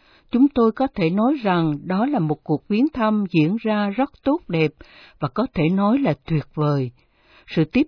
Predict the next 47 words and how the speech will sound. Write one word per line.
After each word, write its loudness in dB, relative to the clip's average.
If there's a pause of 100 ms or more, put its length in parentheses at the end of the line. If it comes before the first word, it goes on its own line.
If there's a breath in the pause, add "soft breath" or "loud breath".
đón 4 (120)
dành 2
cho -2
Đức -2
Thánh 4
Cha 2
rất -4
đông 2
đảo -2
và 0
nồng 2
nhiệt, 2 (380 loud breath)
vượt 2 (120)
quá 0
sự -4
dự 2
trù 2
của -4
ban 0
tổ -4
chức. -2 (680 loud breath)
Đức -4
Thánh 4
Cha 2
có -2
ấn 2 (140)
tượng 0
rất -2
mạnh, 0 (340 soft breath)
Ngài 0
rất -8
hài -2
lòng 0 (240 soft breath)
và 0
được -2
an -2
ủi. 0 (600 soft breath)
Ngài 2
đã 2 (100)
trải -2
qua 0
cuộc -2
viếng 2
thăm 0
này 0
trong -2
những 0